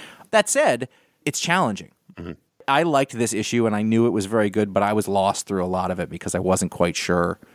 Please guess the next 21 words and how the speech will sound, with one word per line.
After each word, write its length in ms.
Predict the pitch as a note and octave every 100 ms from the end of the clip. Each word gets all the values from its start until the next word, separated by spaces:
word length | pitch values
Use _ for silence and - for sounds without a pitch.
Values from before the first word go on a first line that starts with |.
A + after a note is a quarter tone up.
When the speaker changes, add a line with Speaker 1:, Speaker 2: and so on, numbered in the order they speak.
| _ -
Speaker 1:
where 260 | F2+ F#2
I 100 | F2+
was, 400 | F2 F2+ E2 -
which 180 | - F#2+
I 60 | -
think 460 | - B2 B2 - -
is 100 | A2 -
part 300 | - G2+ G2
of 100 | -
the 100 | A2
point. 420 | C3 C#3 - - - - -
And 140 | G#2+ G#2
I 80 | G#2+
know 280 | G#2+ A2 A2+
enough 440 | G#2 G2+ - -
from 220 | - G#2+ F#2+
reading 480 | G#2+ G2+ G2 F#2+ F#2 _ -
this 340 | G2+ G#2 -
writer's 580 | F2+ G2+ G2 G2 F2+ -
work 340 | G#2+ G2 F2+
that 360 | A2+ F#2 F2+